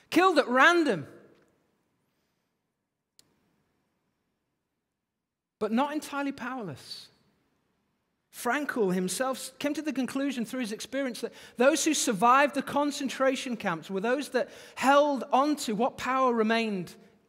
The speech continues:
in their hands. He says this, "Everything can be taken from a man,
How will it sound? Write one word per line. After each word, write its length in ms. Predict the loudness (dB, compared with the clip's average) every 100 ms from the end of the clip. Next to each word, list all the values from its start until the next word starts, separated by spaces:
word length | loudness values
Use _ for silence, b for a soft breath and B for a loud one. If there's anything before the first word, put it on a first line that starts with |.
| -6
in 140 | -4
their 160 | -2 -4
hands. 520 | -4 -8 -10 -18 -20 _ _ _ _ -12
He 60 | -8
says 340 | -2 -2 -2
this, 520 | -4 -4 -4 -10 -16 -20 _ _ _ _ _ _ _ 0
"Everything 460 | 4 4 2 -4 -4
can 140 | -2
be 100 | -4
taken 400 | -4 -4 -4 -6
from 340 | -6 -4 -4 -4
a 60 |
man, 340 | -4 -4 -6